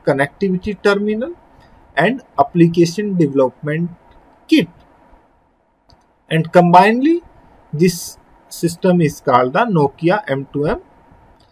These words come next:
machine to machine platform family. So the Nokia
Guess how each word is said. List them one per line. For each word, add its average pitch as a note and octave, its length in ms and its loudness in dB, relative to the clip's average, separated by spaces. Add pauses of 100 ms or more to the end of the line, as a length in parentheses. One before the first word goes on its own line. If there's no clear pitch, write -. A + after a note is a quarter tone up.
(340)
machine D3 520 -4
to D#3+ 120 -2
machine G3+ 480 -2 (380)
platform - 580 2 (160)
family. E3+ 300 -8 (1700)
So F4+ 320 -4
the G3 120 4
Nokia D#3+ 580 0